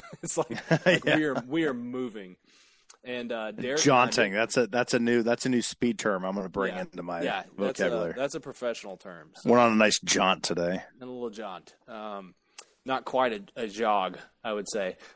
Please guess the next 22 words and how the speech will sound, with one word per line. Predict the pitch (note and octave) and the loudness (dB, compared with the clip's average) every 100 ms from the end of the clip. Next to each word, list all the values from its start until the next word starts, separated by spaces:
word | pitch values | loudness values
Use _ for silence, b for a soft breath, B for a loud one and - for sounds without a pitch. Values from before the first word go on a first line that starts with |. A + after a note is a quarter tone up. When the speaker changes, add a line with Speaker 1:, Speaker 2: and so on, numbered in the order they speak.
| - | -4
Speaker 1:
Uh, | A#2+ A2+ G#2+ | 0 2 2
Speaker 2:
Yeah. | - | 2
Speaker 1:
but | C3 B2+ | 2 2
we, | C#3 C#3+ C#3 B2 - _ _ _ _ _ _ - | 4 4 4 2 -2 _ _ _ _ _ _ 0
we | C3 | 4
were | C3 | 4
moving | A2 C3 D3+ | 4 2 2
fast, | - A#2+ A#2 A#2 - - - | 4 6 6 4 0 -6 -4
um, | A#2 G#2 F#2+ F#2+ - | 0 0 0 -4 0
and | B2 | 4
then | C#3 | 6
you | D3 | 6
would | B2+ G2 | 4 2
stop, | - - C3+ D3+ G#2+ - | -2 4 6 8 6 4
and | B2 B2 | -2 -2
then | C#3 | 2
you | C#3 | 2
would | |
be | A2 | 2
covered | G2 - C#3 C3 | 0 2 2 2
in | G#2+ F#2+ _ | -2 -8 _
ice | - C#3 A#2 G#2+ - - | 4 4 4 2 -4 -4